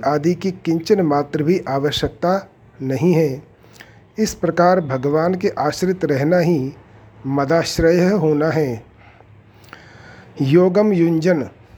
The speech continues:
भगवान के साथ जो स्वतः सिद्ध अखंड संबंध है, उस संबंध को मानता हुआ तथा सिद्धि असिद्धि में सम रहता हुआ साधक जप, ध्यान,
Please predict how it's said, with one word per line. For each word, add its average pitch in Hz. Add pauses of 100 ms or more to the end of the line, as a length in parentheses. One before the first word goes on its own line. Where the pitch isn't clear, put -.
(200)
भगवान 151
के 214
साथ 165
जो 180
स्वतः 180
सिद्ध 156 (500)
अखंड 214
संबंध 170
है, 135 (480)
उस 190
संबंध 165
को 196
मानता 147
हुआ 170 (680)
तथा 190
सिद्धि 160 (100)
असिद्धि 151
में 190
सम 180
रहता 143
हुआ 165
साधक 147 (480)
जप, 160
ध्यान, 131